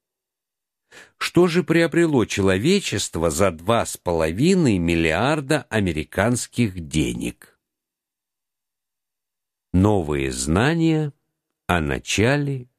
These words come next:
и конце Вселенной. Телескопу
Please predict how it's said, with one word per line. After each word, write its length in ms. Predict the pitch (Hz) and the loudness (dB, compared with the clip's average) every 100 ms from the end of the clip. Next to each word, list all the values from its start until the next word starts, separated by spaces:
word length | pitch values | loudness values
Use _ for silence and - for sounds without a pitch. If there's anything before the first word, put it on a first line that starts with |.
| _ | _
и 120 | - 87 | -4 -4
конце 760 | - 73 73 - - 104 113 - _ _ _ _ | -6 -6 -6 -4 0 0 -2 -6 _ _ _ _
Вселенной. 1120 | - - 73 69 67 71 69 65 65 64 _ _ _ _ _ _ _ _ _ _ _ _ _ _ | -6 -4 -2 -2 0 -2 -2 -4 -8 -10 _ _ _ _ _ _ _ _ _ _ _ _ _ _
Телескопу 1040 | - 98 85 80 - - 139 160 - 65 | -2 0 2 0 -2 0 2 0 -4 -16